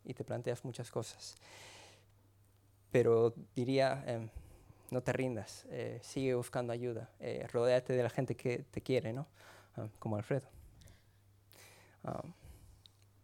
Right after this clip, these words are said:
rodéate de la gente que te quiere, ayúdales que, ah, ayúdales a ver cómo te pueden ayudar. Am, sé que mostrarse vulnerable es muy difícil, sobre todo porque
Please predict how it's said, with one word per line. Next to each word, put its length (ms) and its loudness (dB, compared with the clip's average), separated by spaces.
rodéate 400 8
de 80 4
la 80 4
gente 280 4
que 120 0
te 120 2
quiere, 540 4
ayúdales 560 2
que, 380 4
ah, 500 4
ayúdales 380 6
a 60 4
ver 160 6
cómo 180 0
te 80 -8
pueden 220 6
ayudar. 440 6
Am, 380 -4
sé 200 0
que 80 2
mostrarse 420 4
vulnerable 600 6
es 160 -4
muy 80 2
difícil, 440 -2
sobre 220 4
todo 240 8
porque 280 4